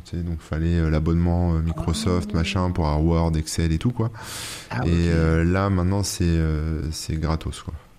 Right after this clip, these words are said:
Speaker 1: Euh, juste
Speaker 2: Comme
Speaker 1: à
Speaker 2: sur
Speaker 1: Outlook.
Speaker 2: Windows, quoi.
Speaker 1: Ouais.
Speaker 2: Ok,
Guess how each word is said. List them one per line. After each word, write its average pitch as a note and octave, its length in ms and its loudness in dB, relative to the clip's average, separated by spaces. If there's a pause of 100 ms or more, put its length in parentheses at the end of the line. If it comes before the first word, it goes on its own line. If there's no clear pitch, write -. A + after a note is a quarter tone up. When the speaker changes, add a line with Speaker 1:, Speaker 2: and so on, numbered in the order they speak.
Speaker 1:
Euh, D#2 120 -4
juste E2 180 -2
Speaker 2:
Comme E2+ 100 2
Speaker 1:
à E2 40 4
Speaker 2:
sur E2 140 2
Speaker 1:
Outlook. E2 100 0
Speaker 2:
Windows, C#2+ 280 -2
quoi. - 160 -14 (1160)
Speaker 1:
Ouais. A1+ 100 -2 (120)
Speaker 2:
Ok, G2 280 -6